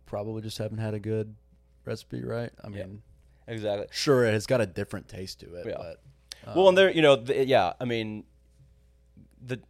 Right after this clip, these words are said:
Speaker 2: term gamey, you know, it's a really interesting thing, right? Because these, these animals have been eating, for the most part,
Speaker 1: Right.
Speaker 2: natural things
Speaker 1: Yeah.
Speaker 2: their whole life. They haven't
Speaker 1: Yeah.
Speaker 2: been, you know, force fed, you know,
Speaker 1: Yeah.
Speaker 2: specific, a specific diet to increase their fat content.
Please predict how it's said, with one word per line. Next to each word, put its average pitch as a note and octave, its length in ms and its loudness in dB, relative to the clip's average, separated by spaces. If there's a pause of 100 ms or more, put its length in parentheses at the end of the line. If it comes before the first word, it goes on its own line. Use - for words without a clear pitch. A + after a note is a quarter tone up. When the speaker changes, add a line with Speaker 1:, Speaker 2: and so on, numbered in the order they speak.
Speaker 2:
term C3+ 300 -2
gamey, G2+ 480 -6 (520)
you A#2+ 100 -6
know, G2+ 160 -2
it's G2 180 -4
a A2 80 -6
really G#2+ 300 -2
interesting G2 460 -4
thing, F#2 200 -8
right? F#2 140 -8
Because F#2 200 -12
these, G2+ 320 -14
these G#2 200 -10
animals G2 400 -8
have F#2 160 -12
been F#2 100 -12
eating, F2+ 420 -16 (800)
for D#3 120 -6
the D3 80 -2
most A#2+ 280 2
part, G2+ 200 0
Speaker 1:
Right. G#2+ 60 -10
Speaker 2:
natural F#2+ 600 -6
things G2+ 320 -6
Speaker 1:
Yeah. A2 40 -18
Speaker 2:
their G2 100 -12
whole F#2+ 180 -8
life. F2+ 220 -4
They F#2 80 -6
haven't G2 220 -6
Speaker 1:
Yeah. - 40 -8
Speaker 2:
been, G2+ 300 -10 (100)
you A2+ 120 -14
know, G2 60 -10
force G#2 300 -10
fed, F#2 340 -8 (220)
you G2+ 80 -12
know, F#2+ 160 -8
Speaker 1:
Yeah. E2 180 -12
Speaker 2:
specific, - 420 -14 (280)
a A2 120 -10
specific G2 440 -14
diet F#2+ 340 -4
to F#2+ 140 -10
increase F#2+ 380 -14
their F#2 180 -12
fat - 320 -2
content. G2 440 -10